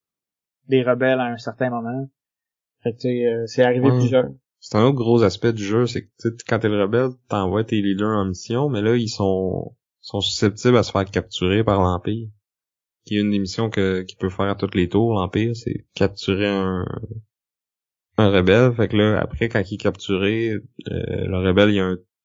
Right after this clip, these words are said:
Speaker 2: il y a une action de moins à tous les tours, tant que son,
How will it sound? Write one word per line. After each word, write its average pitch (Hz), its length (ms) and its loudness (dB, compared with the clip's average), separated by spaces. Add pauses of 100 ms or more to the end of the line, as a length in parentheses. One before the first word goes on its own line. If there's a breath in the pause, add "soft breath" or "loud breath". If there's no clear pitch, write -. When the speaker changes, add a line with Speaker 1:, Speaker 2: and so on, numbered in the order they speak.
(140)
Speaker 2:
il 101 100 -4
y 92 40 -4
a 87 80 -4
une 95 360 -4
action 98 300 2
de 95 40 2
moins 104 260 4
à 95 40 2
tous 95 200 -6
les 92 120 0
tours, 120 460 -2 (100)
tant 98 180 -2
que 92 180 -2
son, 90 600 -4